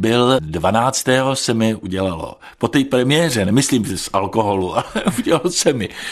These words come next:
trošku zlé. A na testy jsem se dostal až sedmnáctého.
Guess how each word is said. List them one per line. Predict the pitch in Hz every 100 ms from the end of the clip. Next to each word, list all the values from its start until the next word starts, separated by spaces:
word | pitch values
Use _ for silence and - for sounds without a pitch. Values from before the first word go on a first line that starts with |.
| - -
trošku | - 117 127 - 82
zlé. | 71 95 131 185 196 - - _ _ - -
A | 104 104 104 107 104 -
na | 101 107 107
testy | 127 143 147
jsem | - 135
se | 127
dostal | 117 131
až | 110
sedmnáctého. | - 95 92 92 95 - 104 110 127 175